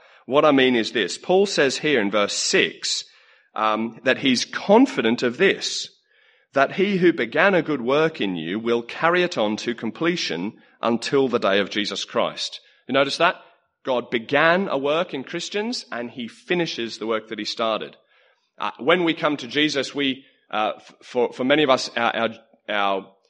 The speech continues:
our experience is that we, we find ourselves in need, we find ourselves exploring, we think that we're the ones seeking after, looking for Jesus, looking for God, trying to find help.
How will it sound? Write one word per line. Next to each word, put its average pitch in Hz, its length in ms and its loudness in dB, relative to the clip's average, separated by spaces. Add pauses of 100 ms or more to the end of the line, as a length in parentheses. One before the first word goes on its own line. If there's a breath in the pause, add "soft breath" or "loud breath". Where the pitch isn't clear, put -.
our 117 120 2
experience 143 560 2
is 123 160 -4
that 123 160 -2
we, 120 260 -4 (360 soft breath)
we 147 100 0
find 208 280 4
ourselves 165 360 0
in 127 160 2
need, 220 320 4
we 143 140 -4
find 151 240 4
ourselves 135 420 0
exploring, 180 680 4
we 208 140 4
think 175 280 -2
that - 100 -4
we're 175 260 0
the 170 80 0
ones 117 320 0
seeking 151 400 -2
after, 123 360 2
looking 123 260 -4
for 101 140 -4
Jesus, 127 420 -2
looking 120 220 -4
for 98 120 -8
God, 135 420 4
trying 113 220 -2
to - 60 -10
find 92 300 -4
help. 139 400 2